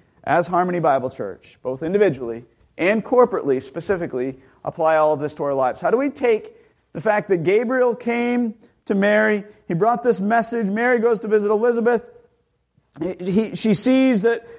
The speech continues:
Elizabeth is truly pregnant, she understands what God is doing, and she just cries out to God and prays for who he is. How do we take this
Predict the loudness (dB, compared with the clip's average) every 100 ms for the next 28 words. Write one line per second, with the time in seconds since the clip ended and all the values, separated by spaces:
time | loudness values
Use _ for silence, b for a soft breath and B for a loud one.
0 | B 2 2 4 2 0 -6 0 2 2
1 | 2 2 2 0 -4 -10 b b 0 2
2 | 4 2 0 0 4 4 4 2 4 4
3 | 2 0 0 0 0 -4 B -4 -2 0
4 | -2 0 2 4 4 2 0 -2 0 2
5 | 2 0 -6 -2 0 -2 -4 -6 -4 -2
6 | -2 -2 -4 b b 0 2 0 -2 -4
7 | -2 -2 -4 -6 0 0 0 -4 -12